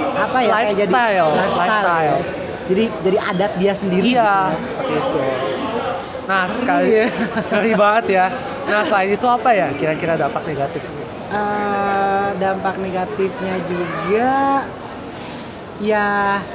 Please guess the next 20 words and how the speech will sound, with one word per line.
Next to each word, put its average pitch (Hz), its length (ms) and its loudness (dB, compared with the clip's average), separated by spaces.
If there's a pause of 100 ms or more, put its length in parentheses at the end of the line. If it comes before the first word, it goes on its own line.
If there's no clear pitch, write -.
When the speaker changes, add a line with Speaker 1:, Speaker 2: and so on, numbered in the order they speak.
(360)
Speaker 1:
penyebaran 190 560 0
informasi 190 640 -4
tadi. 185 280 -4 (360)
Speaker 2:
Penyebaran 156 440 0
informasi, 160 840 0 (180)
Speaker 1:
<laughs> - 380 -6
Speaker 2:
terus 208 260 0
komen, 170 460 0 (1200)
Speaker 1:
Iya. 190 300 2
Speaker 2:
ngejudge 175 320 2
orang. 170 540 2 (140)
Speaker 1:
Nah, 175 260 -2
that's 170 320 -2
it. 175 240 -2 (100)
Jadi, 170 380 2 (260)
karena 170 280 0
seenaknya 175 600 -2
tadi, 180 260 0 (1160)
eh, 170 400 0
apa, 180 180 0